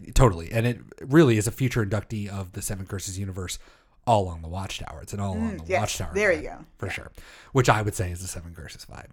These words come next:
Speaker 1: It is
Speaker 2: No!
Speaker 1: a midi-, it's a medieval type of song, but it's
Speaker 2: Yes.
Speaker 1: definitely, ah.
Speaker 2: Seven Curses is firmly in the eighteen hundreds, and we both know it. Okay?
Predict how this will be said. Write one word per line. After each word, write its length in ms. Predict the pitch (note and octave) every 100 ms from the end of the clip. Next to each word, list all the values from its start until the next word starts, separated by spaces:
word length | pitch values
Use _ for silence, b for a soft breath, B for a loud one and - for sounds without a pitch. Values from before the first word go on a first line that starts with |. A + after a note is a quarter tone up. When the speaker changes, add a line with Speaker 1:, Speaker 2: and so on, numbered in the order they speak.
| _
Speaker 1:
It 100 | -
is 140 | G#3 F#4+
Speaker 2:
No! 100 | F#4
Speaker 1:
a 20 |
midi-, 300 | A#3+ A#3 - B -
it's 80 |
a 60 | F#3+
medieval 400 | G3 G#3 F#3+ D3
type 240 | B2+ G#2+
of 80 | F2+
song, 160 | A2 F#2
but 260 | - -
it's 200 | C#3+ A#2+
Speaker 2:
Yes. 60 | A#2
Speaker 1:
definitely, 520 | C#3+ D#3 E3 D#3 D#3 -
ah. 320 | - - - - B B B B
Speaker 2:
Seven 280 | - G4+ C#5
Curses 320 | G4 F#4+ F#4
is 160 | F4+ -
firmly 560 | - B3 C#4 C4+ C4+ B3+
in 60 |
the 100 | A#3+
eighteen 300 | A3 A3 A3
hundreds, 420 | G3 F#3 E3+ E3+ F#3+
and 80 |
we 100 | F3+
both 440 | E3 G3 G3 G3 F3+
know 160 | E3
it. 160 | D3 - - _ _ _ _ -
Okay? 420 | F#3 C4+ C#4+